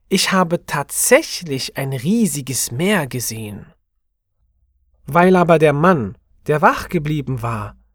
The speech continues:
zwischen der physischen Welt und der Welt der Bilder unterscheiden konnte und so das Recht hatte, Träume zu deuten, sagte er: „Was du gesehen hast, war zwar richtig,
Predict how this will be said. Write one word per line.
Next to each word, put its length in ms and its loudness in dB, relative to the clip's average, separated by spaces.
zwischen 420 2
der 120 0
physischen 720 -4
Welt 420 2
und 160 0
der 140 4
Welt 300 4
der 120 0
Bilder 580 4
unterscheiden 800 0
konnte 640 -2
und 180 2
so 180 4
das 280 0
Recht 320 0
hatte, 380 -2
Träume 500 4
zu 180 -10
deuten, 580 0
sagte 500 -2
er: 380 -2
„Was 240 2
du 140 -6
gesehen 500 -2
hast, 320 -2
war 160 0
zwar 240 0
richtig, 640 -6